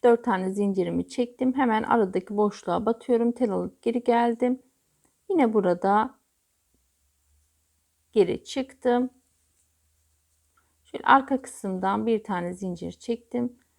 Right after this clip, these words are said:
Sabitlemek için bir tane daha çektim.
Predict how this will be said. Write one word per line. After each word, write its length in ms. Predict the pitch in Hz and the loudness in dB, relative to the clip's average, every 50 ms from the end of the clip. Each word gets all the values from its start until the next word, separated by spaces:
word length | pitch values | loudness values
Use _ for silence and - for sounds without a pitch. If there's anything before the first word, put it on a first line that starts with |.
| _ _ _ _ _ _ _ _ _ _ _ | _ _ _ _ _ _ _ _ _ _ _
Sabitlemek 680 | - - 302 247 220 214 208 - - 196 185 190 - | -4 0 2 2 2 0 -2 -4 -4 -4 -4 -6 -8
için 240 | - - - 254 262 | -10 -6 -4 -2 0
bir 140 | 262 226 - | 0 -2 -2
tane 320 | - 196 175 175 175 180 | -4 -6 -6 -6 -4 -6
daha 240 | 190 190 226 247 240 | -4 -2 -2 -4 -4
çektim. 460 | - - 208 160 160 _ _ - - | -4 -4 -4 -4 -4 _ _ -20 -20